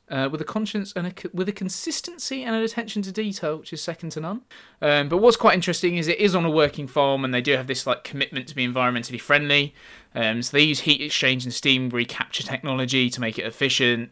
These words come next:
They use the spent grain on their, their cattle and their geese. Uh, they recycle their water into a wetland system they apparently run, sort of close to the brewery. But they obviously filter the water to make sure it's pure before it goes in. Uh, and they also bought a big canning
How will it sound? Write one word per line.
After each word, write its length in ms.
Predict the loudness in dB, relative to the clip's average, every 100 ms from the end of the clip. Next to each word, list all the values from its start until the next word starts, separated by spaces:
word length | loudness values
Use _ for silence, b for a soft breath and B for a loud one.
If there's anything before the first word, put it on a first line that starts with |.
| _
They 80 | 2
use 200 | 2 2
the 80 | 0
spent 340 | 0 -2 0
grain 360 | 6 8 8 4
on 120 | 0
their, 180 | -2 -2 _
their 100 | -8
cattle 400 | -2 -2 -2 -6
and 80 | -6
their 80 | 0
geese. 580 | 4 4 2 -4 -6 -8 -4
Uh, 300 | 0 2 0
they 80 | 0
recycle 500 | 0 0 0 -2 -4
their 80 | -4
water 420 | -4 -8 -6 -6
into 220 | -6 -8
a 40 |
wetland 360 | 0 0 0 -6
system 400 | -6 -6 -8 -6
they 100 | -6
apparently 360 | -4 -4 -4 0
run, 340 | 2 2 -2 -14
sort 220 | -14 -14
of 40 | -8
close 220 | -6 -6
to 80 | -8
the 60 |
brewery. 520 | -4 0 2 2 -2 B B B B B
But 120 | 0
they 120 | 0
obviously 220 | -2 -2 -6
filter 340 | -4 -4 -4
the 60 | -6
water 420 | -4 -4 -4 -6
to 140 | -6
make 120 | -8
sure 100 | -8
it's 80 | -8
pure 200 | -6 -6
before 180 | -6 -8
it 80 | -6
goes 260 | -4 -4 -4
in. 300 | -6 -8 -12 _
Uh, 200 | 0 0
and 140 | 2
they 80 | 2
also 480 | 2 2 2 2 -2 -10 -20 -20 _
bought 140 | -2 0
a 40 |
big 240 | -2 -6 -10
canning 560 | -6 0 0 0 -2